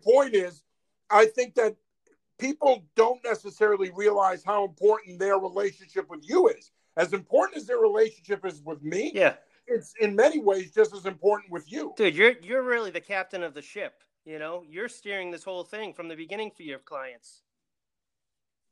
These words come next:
Speaker 1: Yeah, and, and, and I think despite doing that, I think that they seem to have this, some, some potential clients seem to have this attitude that loan officers are a dime a dozen, and I'll find one. I mean, you just,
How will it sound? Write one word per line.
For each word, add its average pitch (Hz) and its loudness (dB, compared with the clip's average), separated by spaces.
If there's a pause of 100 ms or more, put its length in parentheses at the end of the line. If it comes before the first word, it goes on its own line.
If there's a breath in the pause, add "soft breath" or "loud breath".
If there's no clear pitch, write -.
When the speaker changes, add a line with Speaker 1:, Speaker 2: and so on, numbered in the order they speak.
(1000)
Speaker 1:
Yeah, 269 -2
and, 190 -2
and, 214 -4
and 208 0
I 202 4
think 233 0 (880 soft breath)
despite 233 4 (160)
doing 240 2
that, 170 -4
I 175 -6
think 226 -8
that - -8
they 190 -4
seem 226 -10
to 208 -4
have 208 -6
this, 185 -6 (320)
some, 285 -4
some 262 -4
potential 208 -10
clients 185 -2
seem 185 -10
to 180 -2
have 175 -4
this 180 -10
attitude 208 -8
that 165 -8 (560)
loan 214 -2
officers 190 -2
are 175 2
a 156 -12
dime 190 -2
a 175 -4
dozen, 185 -4
and 175 -4
I'll 202 -2
find 208 -2
one. 160 -6
I 160 -12
mean, 170 -18
you 185 -16
just, 190 -10